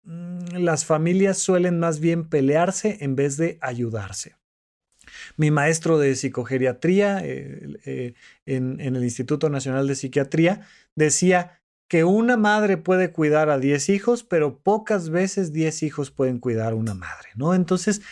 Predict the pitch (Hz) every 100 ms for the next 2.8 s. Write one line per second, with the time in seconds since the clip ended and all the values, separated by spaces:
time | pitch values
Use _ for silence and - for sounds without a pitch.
0 | - - 185 190 226 220 180 208 180 175
1 | 170 139 147 160 165 156 131 113 - 156
2 | 160 156 151 139 120 120 135 123